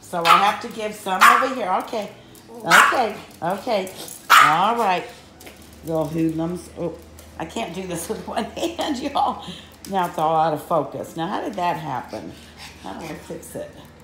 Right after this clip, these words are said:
Oh, there it is. Okay, then she'll get hers over here. She says, "Where's mine?" She's looking for it. Here you go.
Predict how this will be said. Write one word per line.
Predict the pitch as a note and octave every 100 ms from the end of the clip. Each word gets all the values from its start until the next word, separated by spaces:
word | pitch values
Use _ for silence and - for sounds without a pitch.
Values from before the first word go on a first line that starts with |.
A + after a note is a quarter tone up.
| - - -
Oh, | G#3+ F3
there | E3+ D3
it |
is. | A2+ A2 - - - - - -
Okay, | D#3+ E3 D3+ C#3+
then | C#3+ F#3+ G#3+ G3 D#3+ D3+ F3 A#3 C4+ - - - - - - -
she'll | E3 E3 D#3+
get | D#3
hers | E3+ F#3+ F#3+ E3+
over | D3 D#3+
here. | D#3+ F#3
She | -
says, | - G3 F#3+
"Where's | A#3 A#3+ -
mine?" | E4+ B3 F3+
She's | D#3+ D3
looking | D#3+ D#3+ C3+
for | B2+ A#2+ B2
it. | G#2+ - - - - - -
Here | A#4 A#4+
you | D#4
go. | C4 G#3+ G#3+ G3+ G3+